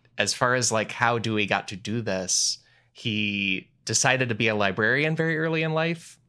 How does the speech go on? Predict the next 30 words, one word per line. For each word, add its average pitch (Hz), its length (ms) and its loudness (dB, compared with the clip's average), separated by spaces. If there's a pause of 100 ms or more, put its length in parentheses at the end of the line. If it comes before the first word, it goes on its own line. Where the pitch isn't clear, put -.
(160)
And 107 200 4
immediately 113 500 2
after 110 240 0
he 101 120 -4
finished 110 320 0
his 95 140 0
undergrad 101 540 0
at 95 100 -4
Amherst 98 500 -2
College, 98 640 -2
he 95 540 -4
took - 200 -4
a 98 40 -2
job 95 380 0
at - 80 -4
the - 60 -10
college 98 420 -2
library 92 760 -2 (500)
and 101 420 -2
came 113 240 -2
up 104 140 -2
with 113 200 -2
a 101 140 2
decimal 101 500 0
system 98 480 -2
to 98 100 -6
reorganize 92 580 -2
all 92 120 -6
the 98 80 -8
books. - 400 -6